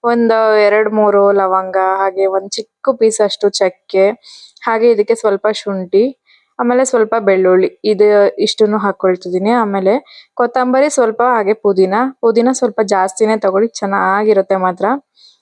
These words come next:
ಆ, ಒಬ್ಬೊಬ್ರಿಗೆ ಪುದೀನ ಇಷ್ಟ ಆಗಲ್ಲ, ಒಬ್ಬೊಬ್ರಿಗೆ ಇಷ್ಟ ಆಗತ್ತೆ. ಹಂಗೆ ಸ್ವಲ್ಪ ಕೊತ್ತಂಬರಿ, ಪುದೀನ ಎಲ್ಲ ರುಬ್ಬಕ್ಕೆ ಈ ತರ ಹಾಕೊಳ್ತಾ ಇದ್ದೀನಿ, ಚೆನ್ನಾಗಿರುತ್ತೆ ಒಂಥರ. ಹ್ಮ್, ಇದಾದ್ಮೇಲೆ ಇವಾಗ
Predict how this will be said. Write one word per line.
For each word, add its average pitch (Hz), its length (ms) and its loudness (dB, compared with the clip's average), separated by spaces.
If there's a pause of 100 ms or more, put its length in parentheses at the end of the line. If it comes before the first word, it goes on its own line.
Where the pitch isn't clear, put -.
(140)
ಆ, 208 360 0 (320)
ಒಬ್ಬೊಬ್ರಿಗೆ 214 400 2
ಪುದೀನ 208 260 2
ಇಷ್ಟ 208 280 -2
ಆಗಲ್ಲ, 185 300 0
ಒಬ್ಬೊಬ್ರಿಗೆ 185 520 0
ಇಷ್ಟ - 220 -6
ಆಗತ್ತೆ. 190 420 -2
ಹಂಗೆ 220 520 -2 (360)
ಸ್ವಲ್ಪ 254 220 -2
ಕೊತ್ತಂಬರಿ, 214 560 0
ಪುದೀನ 196 380 0
ಎಲ್ಲ 190 180 0
ರುಬ್ಬಕ್ಕೆ 190 480 -2
ಈ 214 80 -2
ತರ 190 180 -6
ಹಾಕೊಳ್ತಾ 190 580 -2
ಇದ್ದೀನಿ, 185 300 -2
ಚೆನ್ನಾಗಿರುತ್ತೆ 240 600 0
ಒಂಥರ. 180 420 -2 (760)
ಹ್ಮ್, 220 200 -4
ಇದಾದ್ಮೇಲೆ 214 680 2
ಇವಾಗ 196 220 0